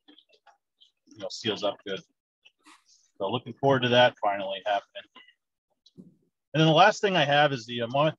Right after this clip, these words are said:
Beach Party. <clears throat> We're, uh, we're in the process of doing our fundraising campaign, and I've been in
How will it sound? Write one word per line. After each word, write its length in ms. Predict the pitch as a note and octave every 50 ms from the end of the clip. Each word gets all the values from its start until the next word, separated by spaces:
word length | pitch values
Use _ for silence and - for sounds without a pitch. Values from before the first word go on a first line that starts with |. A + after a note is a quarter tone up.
| _ -
Beach 260 | D3 D3+ - - _
Party. 380 | - A#2+ A2+ G#2+ G#2 G#2+ - _ -
<clears throat> 340 | F3 F#3+ - F#3 G3 D#3 B2
We're, 420 | B2+ C#3 C#3 C#3 C3+ C3 C3 B2+
uh, 260 | A#2+ A#2+ A#2 A2+ A2+ A2 _ _ _
we're 140 | - B2 C3+
in 80 | C#3 B2
the 180 | B2+ A#2 A2 - _ _ _ _
process 640 | - D#3+ D3+ D3+ D3 - - D3+ C#3+ - - - B2+
of 120 | A#2+ G#2 G#2 A#2 A#2
doing 200 | - B2+ B2+ B2
our 100 | A2 G#2 - -
fundraising 480 | B2+ B2 A#2+ A2+ A2+ G#2 G#2+ G#2 F#2 _ -
campaign, 640 | - A2 G#2 G2 _ - A2 G#2 G#2+ G#2 G#2 G2+ F#2+
and 160 | F#2 F2+ - _ _ _ _ _ _ _ -
I've 100 | G2+ G2+
been 140 | A#2 A#2 A2+
in 160 | A2 A2